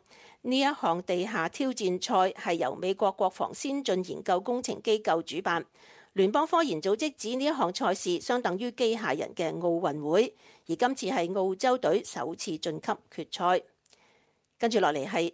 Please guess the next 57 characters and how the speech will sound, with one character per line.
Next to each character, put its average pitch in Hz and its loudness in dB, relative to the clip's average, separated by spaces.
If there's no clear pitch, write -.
體 196 -2
育 220 2
消 - -2
息， 269 2
足 277 0
球 247 2
方 247 2
面， 190 0
歐 294 2
洲 294 2
足 311 -2
協 208 0
主 - -4
席 233 -2
切 - -2
費 202 2
林 143 -4
指 202 0
歐 269 4
洲 269 2
國 220 0
家 240 0
唔 156 -8
支 285 0
持 165 -2
國 196 0
際 180 0
足 262 0
協 214 -2
主 185 -4
張 254 2
每 180 0
兩 175 0
年 156 -4
舉 175 2
辦 175 0
世 - -4
界 180 0
盃 220 4
嘅 208 2
決 - -2
定， 170 0
警 202 4
告 233 6
話 165 2
歐 240 0
洲 240 0
足 226 -2
協 226 -2
可 156 0
能 254 -2
會 170 -2
抵 139 -6
制 202 0
世 170 -4
界 165 -2
盃。 240 4